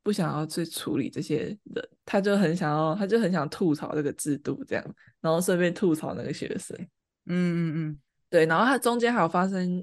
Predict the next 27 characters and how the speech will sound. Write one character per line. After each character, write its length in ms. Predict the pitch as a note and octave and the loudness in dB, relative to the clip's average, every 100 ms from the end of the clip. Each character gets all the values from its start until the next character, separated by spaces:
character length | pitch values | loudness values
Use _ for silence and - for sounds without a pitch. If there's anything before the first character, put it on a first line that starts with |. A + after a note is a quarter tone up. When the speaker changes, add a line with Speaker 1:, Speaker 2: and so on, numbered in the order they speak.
| - | -8
Speaker 1:
一 80 | - | -6
些 160 | G#3 G3+ | -2 -2
很 160 | D#3 | -2
扯 260 | - F3 - | -2 -2 -2
的 80 | - | -2
事 200 | - - | -6 -8
情， 180 | - | -8
就 100 | - | -2
是 140 | G3+ A3 - | 0 2 2
给 100 | D#3 | 2
他 120 | F#3+ | 2
的 80 | F#3 | 2
工 200 | E3+ E3 | 0 -2
作 160 | E3 | -2
就 140 | C#3+ D3 | -2 -4
是， 100 | - _ | -8 _
就 140 | - D#3+ | -6 -4
是 80 | |
很 200 | G3+ G3 D#3+ | -4 -6 -6
简 200 | - - | -8 -10
单 180 | - - - | -12 -12 -14
嘛， 80 | - - - - | -20 -20 -20 -12
然 120 | - F3+ | -2 4
后 60 | |
有 160 | A3+ D#3+ | 8 8
一 60 | |
次 360 | D#3 G#3 F#3 | 6 2 0